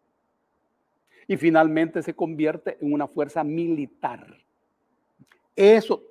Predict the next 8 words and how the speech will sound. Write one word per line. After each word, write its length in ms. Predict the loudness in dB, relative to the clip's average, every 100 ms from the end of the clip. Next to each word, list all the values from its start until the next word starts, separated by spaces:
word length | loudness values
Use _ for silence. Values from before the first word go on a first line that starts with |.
| _
todo 920 | 12 12 12 8 6 2 6 10 10
eso 500 | 8 6 2 2 4
es 140 | 4 2
lo 200 | 0 -2
que 120 | -6
se 160 | -4
enfrenta. 640 | -6 -6 -10 -10 -10 -12 -12 _ _ _ _ _ _ _ _ _ _ 2
Aparentemente 1000 | 4 6 4 4 2 2 0 -2 -4